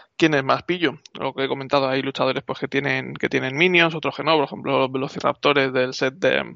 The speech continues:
de Jurassic Park son, son tres, en vez de ser solo un personaje, son, manejas a tres velociraptores a la vez, o por ejemplo Robin Hood tiene,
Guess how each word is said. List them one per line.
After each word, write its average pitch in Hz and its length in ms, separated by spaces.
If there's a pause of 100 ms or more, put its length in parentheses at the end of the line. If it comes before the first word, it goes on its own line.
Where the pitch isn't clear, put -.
de 139 160
Jurassic 143 440
Park 139 380
son, 143 540
son 139 200
tres, 170 300
en - 80
vez 131 140
de 131 100
ser 135 160
solo 139 180
un 131 100
personaje, 143 420
son, 127 320
manejas 135 360
a 156 60
tres - 260
velociraptores - 680
a 127 40
la 131 80
vez, 175 260
o - 320 (680)
por 147 200
ejemplo 135 500
Robin 135 240
Hood 143 300
tiene, 135 420